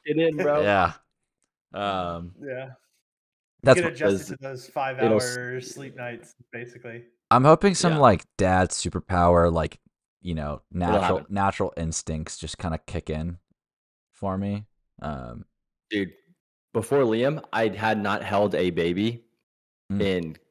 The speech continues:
Speaker 1: God knows how long. I would just never, you know, people would be like, "Oh, hold, hold our baby." And I'm like, "Nah, dude, I,
Speaker 2: <laughs>
Speaker 1: I couldn't. I was too scared.
Speaker 2: It's not me.
Speaker 1: Didn't wanna, you know, do anything wrong." And then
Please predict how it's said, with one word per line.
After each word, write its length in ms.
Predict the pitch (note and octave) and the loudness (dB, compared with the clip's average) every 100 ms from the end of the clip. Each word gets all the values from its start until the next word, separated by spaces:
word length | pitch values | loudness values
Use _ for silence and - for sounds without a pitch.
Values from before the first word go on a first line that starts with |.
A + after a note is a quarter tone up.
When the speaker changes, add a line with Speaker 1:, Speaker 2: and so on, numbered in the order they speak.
| - | -4
Speaker 1:
God 240 | G#2 F2+ | 0 0
knows 240 | E2 E2 D#2+ | 0 -4 -4
how 160 | D2+ | -6
long. 320 | D2 C#2+ D2+ E2+ _ _ _ _ - | -4 -4 -6 -12 _ _ _ _ -2
I 80 | |
would 140 | G2 F#2 | 0 0
just 360 | F#2 F#2 - _ _ _ _ - | -2 -6 -10 _ _ _ _ -4
never, 480 | G#2+ A2 A2 G2 - - _ - | 0 2 2 0 -8 -20 _ -6
you 120 | G#2+ | -2
know, 260 | G2+ F#2 F#2 _ _ _ | -2 -4 -8 _ _ _
people 200 | - B2+ | -8 -6
would 80 | A#2 | -2
be 60 | |
like, 140 | A#2+ A#2+ | -2 0
"Oh, 200 | F3 E3 | 2 2
hold, 280 | D#3 E3+ D3+ | 2 0 -2
hold 280 | B2+ D#3 D#3+ | -2 0 0
our 80 | |
baby." 260 | C#3 C#3 C3+ | 0 0 0
And 60 | F#2+ | -2
I'm 60 | D2 | -4
like, 120 | D#2 | -10
"Nah, 260 | E2 E2 D2 | -8 -6 -6
dude, 260 | D2+ D2+ _ - | -8 -10 _ -8
I, 320 | G#2+ - - - | -4 2 0 0
Speaker 2:
<laughs> 120 | - | -10
Speaker 1:
I 80 | F2+ | -8
couldn't. 420 | - B2 F#2 D2 _ _ | -2 0 0 -6 _ _
I 120 | - | 0
was 140 | G#2 G#2 | 0 0
too 160 | A#2+ | -2
scared. 520 | A2 - A2+ G#2+ G#2+ G#2+ | -2 0 2 4 4 2
Speaker 2:
It's 100 | G2 | 0
not 160 | E2+ | -4
me. 180 | E2 E2 _ | -4 -6 _
Speaker 1:
Didn't 200 | G#2+ A2 | -4 -2
wanna, 500 | G#2+ G#2+ G#2+ G2+ F#2 - _ _ _ _ | 0 0 0 -2 -6 -16 _ _ _ _
you 120 | G2 | -6
know, 260 | F#2+ E2+ D#2 _ _ _ _ _ _ _ _ _ _ - | -4 -4 -8 _ _ _ _ _ _ _ _ _ _ -6
do 140 | G#2+ | -4
anything 220 | G2+ G2+ | -2 -4
wrong." 360 | F#2 F#2+ F#2+ F#2+ | -2 -2 -2 -4
And 200 | E2+ - - | -10 -12 -4
then 380 | A#2 A2+ G#2 | 0 0 -2